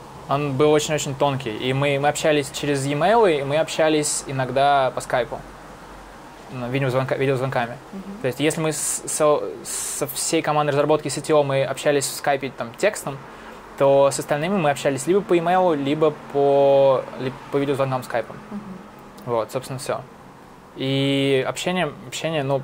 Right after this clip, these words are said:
Speaker 1: для меня было очень мало с ними. Эм,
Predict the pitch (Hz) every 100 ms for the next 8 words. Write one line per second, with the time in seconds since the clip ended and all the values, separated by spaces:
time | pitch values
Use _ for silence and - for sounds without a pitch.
0 | - 139 139 180 180 151 151 147 139 127
1 | - 120 135 - - - - - - -
2 | - - 120 123 127 123 120